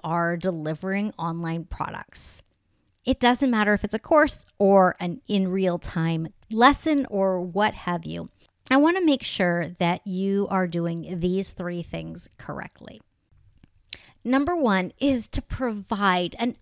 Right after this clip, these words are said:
unforgettable experience every single time that student comes to do work and to learn.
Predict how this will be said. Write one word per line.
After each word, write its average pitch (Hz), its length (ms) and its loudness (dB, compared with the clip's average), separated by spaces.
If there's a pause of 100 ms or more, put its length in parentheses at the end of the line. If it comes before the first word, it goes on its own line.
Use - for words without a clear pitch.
unforgettable 196 1040 2
experience 160 800 -4 (180)
every 240 380 2
single 226 400 -2
time 175 440 -2 (340)
that 202 340 2
student 175 560 -2 (300)
comes 190 540 0
to 165 500 0 (120)
do 160 480 -2 (120)
work 175 420 0 (100)
and 180 200 0
to 180 140 -6
learn. 165 560 -6